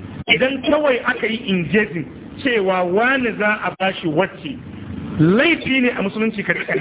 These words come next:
ta. Ko ka mata magana ka nuna mata kana son ta. Ba a ɗora auren ba, ba a ba da sadaki ba,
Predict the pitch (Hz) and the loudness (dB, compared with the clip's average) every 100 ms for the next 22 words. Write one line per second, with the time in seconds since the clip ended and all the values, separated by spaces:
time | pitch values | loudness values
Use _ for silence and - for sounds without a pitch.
0 | 147 135 131 - - - - - - 247 | -2 -4 -6 -14 -14 -12 -10 -4 4 4
1 | 311 - 220 226 190 175 185 208 175 175 | 4 0 -2 -2 -2 0 0 0 -2 -2
2 | 208 180 175 175 - 156 156 - - - | 0 0 -2 -6 -8 -6 -4 -6 -10 -6
3 | 151 233 208 - 294 220 202 196 190 156 | 0 0 0 -4 -4 -2 -2 4 6 6
4 | - - - - 143 127 - 220 277 247 | 2 -16 -16 -8 0 0 0 0 0 0
5 | 196 196 196 175 165 160 | 0 -2 -2 2 2 2